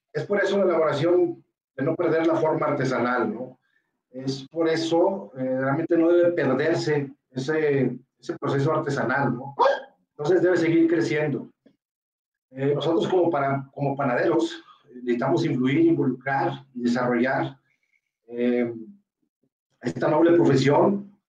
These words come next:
eh, impulsar al talento joven, ¿no? Eh, realmente es lo que necesitamos. Eh, el joven mexicano que decide entrar en este, en este ramo, pues hay que apoyarlo, ¿no? Entonces, en algún futuro podrán innovar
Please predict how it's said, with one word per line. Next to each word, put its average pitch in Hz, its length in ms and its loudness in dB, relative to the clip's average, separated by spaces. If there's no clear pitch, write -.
eh, 123 380 -2
impulsar 139 440 0
al 180 80 4
talento 165 400 4
joven, 147 480 4
¿no? 160 360 0
Eh, 131 100 -4
realmente 147 440 0
es 165 60 6
lo 170 80 4
que 165 80 2
necesitamos. 139 800 -2
Eh, 127 200 -8
el 131 100 -2
joven 175 320 0
mexicano 143 540 2
que 156 120 0
decide 160 360 4
entrar 160 540 0
en 131 200 -8
este, 147 460 2
en 131 220 -4
este 139 240 0
ramo, 202 600 -2
pues - 120 -14
hay 147 100 -6
que 196 80 -4
apoyarlo, 160 560 0
¿no? 139 260 -6
Entonces, 165 260 -4
en 175 80 0
algún 170 220 0
futuro 208 400 4
podrán 170 320 2
innovar 139 440 0